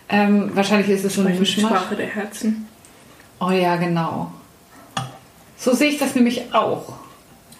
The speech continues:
Speaker 2: Ja, man muss das immer in der Bibel ein bisschen realistisch, also ein bisschen anders sehen, glaub ich, oder?
Speaker 1: Hm, du meinst, man muss es übersetzen,
Speaker 2: Ja.
Speaker 1: oder?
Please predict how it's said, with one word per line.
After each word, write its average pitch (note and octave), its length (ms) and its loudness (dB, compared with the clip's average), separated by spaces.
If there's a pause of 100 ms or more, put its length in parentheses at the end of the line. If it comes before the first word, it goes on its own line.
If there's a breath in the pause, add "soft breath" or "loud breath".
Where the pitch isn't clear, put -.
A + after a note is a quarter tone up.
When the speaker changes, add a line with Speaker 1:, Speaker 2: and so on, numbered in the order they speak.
(120)
Speaker 2:
Ja, G3+ 100 -2
man F#3+ 180 -2
muss G#3 140 0
das G#3 160 2
immer G#3 200 2
in G3+ 120 2
der F#3+ 60 2
Bibel F#3+ 340 -6
ein F#3 60 -4
bisschen F#3+ 360 -6 (800)
realistisch, F3 560 -4 (400)
also - 260 -6
ein - 100 -6 (280)
bisschen F3+ 340 -4 (500)
anders F#3 380 -8
sehen, G3 200 -4
glaub G#3 240 -4
ich, - 180 -14
oder? B3 160 -2 (1000)
Speaker 1:
Hm, A3+ 480 0 (300)
du G#3+ 120 -2
meinst, A3 260 2
man G#3+ 120 6
muss G#3+ 140 2
es G#3+ 200 -4 (960)
übersetzen, G3+ 880 -4
Speaker 2:
Ja. F#3 180 0
Speaker 1:
oder? E3 260 -8